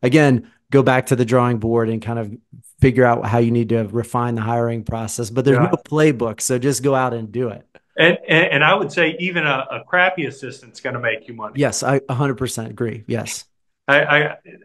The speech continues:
Speaker 2: a funny hiring story. First assistant, um, I was gonna hire, you know, sounded pretty good. Uh, you know, liked her, got along with her. Um, I was like, you know, pretty much gonna hire her.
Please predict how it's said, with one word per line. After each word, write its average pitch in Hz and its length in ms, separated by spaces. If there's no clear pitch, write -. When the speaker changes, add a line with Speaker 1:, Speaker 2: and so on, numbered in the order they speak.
Speaker 2:
a 127 100
funny 170 260
hiring 156 320
story. 131 580
First 202 380
assistant, 156 760
um, 127 320
I 143 140
was 139 140
gonna 135 240
hire, 135 420
you 156 100
know, 131 260
sounded 165 500
pretty 156 280
good. 151 480
Uh, 117 600
you 139 120
know, 123 340
liked 147 320
her, 151 140
got 143 180
along 143 320
with 139 180
her. 135 320
Um, 127 320
I 160 100
was 156 180
like, 147 300
you 156 120
know, 127 220
pretty 339 140
much 277 240
gonna 175 180
hire 151 240
her. 110 200